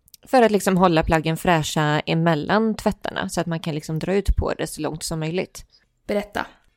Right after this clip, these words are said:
Speaker 1: För det första så kan man ju alltid ha någonting tunt inunder kläderna. Alltså har jag en vintageblus eller en klänning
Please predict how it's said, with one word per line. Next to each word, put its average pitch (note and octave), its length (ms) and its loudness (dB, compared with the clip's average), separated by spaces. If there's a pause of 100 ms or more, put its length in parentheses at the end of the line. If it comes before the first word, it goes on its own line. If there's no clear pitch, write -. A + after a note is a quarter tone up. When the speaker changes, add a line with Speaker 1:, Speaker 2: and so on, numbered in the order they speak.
(200)
Speaker 1:
För A#3+ 120 2
det A#3 60 4
första B3 540 0 (260)
så - 180 0
kan A#3 220 0
man A3 100 4
ju A3 60 4
alltid G#3+ 300 -2
ha E3 460 0 (380)
någonting F3 360 2
tunt F#3 520 2 (120)
inunder F3 840 2 (140)
kläderna. - 500 -4 (360)
Alltså F3+ 200 -4
har G#3+ 220 4
jag G3+ 180 4
en F#3+ 180 2
vintageblus F#3 960 -2
eller F3 260 -4
en F3 120 -2
klänning E3+ 440 -2